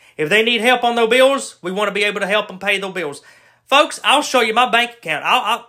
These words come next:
anybody that wants an email and my bank statement, I'll be happy to email it to you. I take zero payday. And I'm not bragging on myself. I'm just telling you the reason why we preach the stuff we do here. It's because we don't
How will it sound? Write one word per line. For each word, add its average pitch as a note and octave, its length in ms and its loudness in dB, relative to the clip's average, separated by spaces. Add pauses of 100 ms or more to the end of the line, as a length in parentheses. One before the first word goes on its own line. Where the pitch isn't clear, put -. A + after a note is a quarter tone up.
anybody D4+ 560 2
that F#3+ 160 -8
wants B3 280 -4
an F#3+ 100 -10
email A#3+ 300 -4
and A3+ 80 -10
my A3+ 140 -4
bank A#3 240 -2
statement, A#3+ 400 -6
I'll A#3+ 140 -2
be G#3+ 140 -6
happy A#3+ 380 -4
to C4 60 -2
email B3 340 -4
it - 140 -16
to E3 140 -10
you. C3 140 -14 (680)
I C#4 160 2
take B3 400 -2
zero A#3 420 0
payday. A#3 480 -4 (220)
And A3 120 2
I'm D4+ 140 4
not D4+ 240 0
bragging C#4+ 380 4
on A3 120 0
myself. F#3+ 500 -2
I'm C#4 220 -2
just F#4+ 180 -6
telling C#4+ 320 0
you B3+ 120 -4
the A#3 120 -6
reason A#3+ 400 -4
why C4 220 2
we B3 160 -6
preach C4+ 640 -10 (300)
the B3+ 100 -2
stuff C#4 340 0
we C4 160 -4
do C#4 240 -4
here. F3+ 280 -4
It's A#3 200 -8
because B3+ 520 -2
we A3 180 -6
don't A#3 560 0